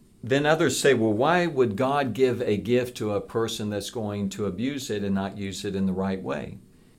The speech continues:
God distributes the gifts according to his will. He knows what he's doing, but it's also our responsibility to use it in the right way. And if we are not walking in the Spirit,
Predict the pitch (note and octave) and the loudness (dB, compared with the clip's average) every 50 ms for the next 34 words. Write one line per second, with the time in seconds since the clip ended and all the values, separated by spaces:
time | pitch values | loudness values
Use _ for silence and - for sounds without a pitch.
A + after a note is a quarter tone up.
0 | _ - - - - - - A2 A2+ A#2 C3 D#3 E3+ D#3 D#3 C3 - - - - | _ -20 -20 -20 -20 -14 -4 0 2 4 4 4 2 2 0 -2 -2 -4 -4 -4
1 | D3+ D3+ D3 C3 A#2+ A2+ A2 G#2+ G#2 G#2 - - - - - - - - G#2+ F#2+ | -4 -4 -2 -2 0 2 2 2 0 -2 -6 -6 -8 -8 -10 -12 -8 -6 -4 -2
2 | G2 B2 B2 - - - A2+ - - - B2 A#2 G#2+ G#2+ G2+ - - G#2+ F#2+ G2 | 2 2 2 2 0 -2 -4 -2 0 2 2 4 2 2 0 -2 -2 -2 -2 -2
3 | A#2 B2 - - - A#2+ C3+ C#3+ C3 G#2+ F#2+ F2+ F2+ - - - D3+ D#3+ D#3 C3 | -4 -4 -6 -6 -4 0 2 4 4 4 2 0 -4 -8 -8 -6 -4 -2 0 0
4 | B2 B2 C3+ C#3+ C3+ B2+ A#2+ - A#2+ A#2 G#2+ G2 - - A2+ A2 G2 F#2+ - - | 2 2 4 4 2 2 2 0 0 -2 -2 -2 -4 -4 -4 -4 -4 -4 -4 -2
5 | B2+ C3 C3 A#2 G#2 G2+ F#2+ - - - - - - - B2 A2+ A#2+ A#2 A2+ - | -2 -2 0 0 -2 -4 -4 -8 -10 -14 -20 -12 -2 2 2 4 4 2 0 0
6 | - - C3 C#3+ D3+ D3 - - C3+ A#2+ - - B2+ C#3+ D#3+ E3 D3+ C3+ A#2 A2 | -2 0 0 2 2 2 2 2 2 2 2 0 0 2 4 4 4 4 2 0
7 | A2+ G2+ - - - B2 B2 A#2+ A2+ A2 - A#2 G#2+ F#2+ F#2+ C#3 D3 D#3 D#3 C3 | -2 -2 -4 -6 -4 -4 -2 -2 -4 -4 -4 -6 -6 -4 -2 -2 0 0 0 0
8 | A2+ - - G#2+ G#2 G2 G2 G2 F#2+ - - - - _ _ - - - A2 G#2+ | -2 -2 -4 -4 -2 -2 -2 -4 -4 -8 -12 -20 -20 _ _ -10 -4 -2 0 0
9 | G2 G#2 B2+ D3+ F3 F3+ E3 - - B2 A2 F#2+ G2+ G2+ G#2 G2+ G2 G2 G2+ G2+ | 2 2 0 0 0 -2 -4 -2 -2 0 0 0 0 -2 -2 0 0 0 0 0
10 | G#2 G2+ - A#2 C#3 D3+ D3 G#2 E2 F2 F#2+ - - - - - - - - - | 0 -2 -2 -2 -2 -2 -2 -4 -6 -8 -12 -16 -20 -20 -20 -20 -20 -20 -20 -20
11 | - - _ - - A#2 A2 A2 A2 G#2+ G#2 - A#2+ A#2+ C3+ D#3 F3 F3 E3 D#3 | -20 -20 _ -6 -2 0 2 2 2 0 0 0 0 2 4 4 4 4 4 2
12 | D#3 D3+ D3 C3+ - B2+ A#2 G2+ G2 G2+ A2+ B2 C#3+ D#3+ E3 D#3+ - - D#3 D3 | 2 2 2 0 0 -2 -4 -2 -2 0 2 2 4 2 2 0 -2 -4 -4 -2
13 | C#3 C3+ B2 A#2 A2 - - - - - - E3 D#3+ D3 A#2 G#2 G#2 G#2 G#2 - | -2 0 0 0 0 -2 -4 -6 -6 -4 -2 0 2 4 4 4 2 0 -2 -8
14 | - - | -16 -20